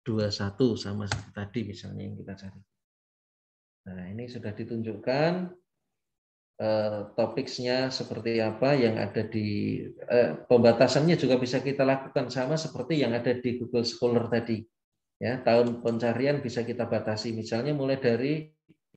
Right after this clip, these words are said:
yang terbit tahun dua ribu dua puluh saja sampai tahun dua ribu dua puluh satu. Nah, ada berapa artikel? Ternyata ada seratus tujuh puluh lima artikel. Nah, ini kalau kita mau nyimpen,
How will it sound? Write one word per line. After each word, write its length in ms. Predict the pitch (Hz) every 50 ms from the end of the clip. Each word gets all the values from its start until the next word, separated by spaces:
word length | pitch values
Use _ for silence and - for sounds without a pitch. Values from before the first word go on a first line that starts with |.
| _
yang 160 | - 131 131
terbit 320 | 131 143 139 - - 156 156
tahun 240 | 143 143 143 127 127
dua 80 | 123 123
ribu 200 | 127 123 139 135
dua 160 | 127 135 131
puluh 200 | 127 - 139 131
saja 520 | - 147 127 - - 139 117 107 104 - - _ _ _ _ _ _ _ _ _ _ _ _ _ _ _ _ _ _ _ _ _ _ _ _ _ _ _ _
sampai 400 | - - 117 110 113 131 135 127
tahun 240 | - 120 120 127 127 120
dua 120 | 127 120 117
ribu 200 | 117 117 - 131
dua 240 | 120 123 120 110 107
puluh 120 | 113 113
satu. 520 | - 110 104 101 - 117 101 92 90 - - _ _ _ _ _ _ _ _ _ _ _ _ _ _
Nah, 160 | 104 101 104
ada 120 | 104 - 120 -
berapa 440 | - - 117 110 123 120 120 117
artikel? 440 | 117 135 120 - 147 165 170 160 -
Ternyata 400 | - 131 120 120 120 120 139 135
ada 120 | 135 131 120
seratus 400 | 117 123 113 113 113 - 131 -
tujuh 320 | - 131 123 - 123 117 113
puluh 160 | 117 113 113
lima 240 | 117 113 110 110 107
artikel. 480 | - 104 107 101 - - 98 95 92 - - _ _ _ _ _ _ _ _ _ _ _ _ _ _ _ _ _ _ _ _ _ _
Nah, 120 | - 113 117 135
ini 120 | 160 185
kalau 240 | 185 180 180 175 170 175
kita 240 | 170 160 165 165 165
mau 240 | 165 165 160 160 165
nyimpen, 640 | 170 180 202 202 180 - 151 139 151 180 202 214